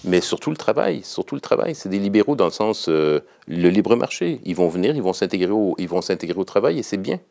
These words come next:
et c'est bien. Il est pour la diversité culturelle, et cetera. Ça, c'est Trudeau. Par ailleurs, Trudeau est aussi un premier ministre, un politicien du Parti libéral, qui est un parti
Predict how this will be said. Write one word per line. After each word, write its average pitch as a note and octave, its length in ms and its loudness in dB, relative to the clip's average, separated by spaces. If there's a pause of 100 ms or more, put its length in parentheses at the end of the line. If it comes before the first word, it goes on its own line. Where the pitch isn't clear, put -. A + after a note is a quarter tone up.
et - 40 -14
c'est - 140 -6
bien. G#2 260 -2
Il F#2+ 140 -2
est A2 60 2
pour G2 140 4
la F2+ 120 6
diversité F2+ 400 -4
culturelle, F#2 400 -2
et G#2 40 -8
cetera. - 340 -4
Ça, - 120 -4
c'est G#2+ 140 -4
Trudeau. - 320 -6 (1120)
Par D#2+ 160 4
ailleurs, C#2+ 480 0
Trudeau F#2+ 320 2
est G#2+ 140 2
aussi G#2+ 220 -4
un F#2 100 2
premier D#2+ 200 -4
ministre, D#2+ 380 -2
un D#2+ 60 0
politicien C2 680 -6
du - 120 -12
Parti D#2+ 280 -2
libéral, D2 520 2
qui - 80 -6
est - 80 -8
un D2+ 80 -2
parti G2 520 0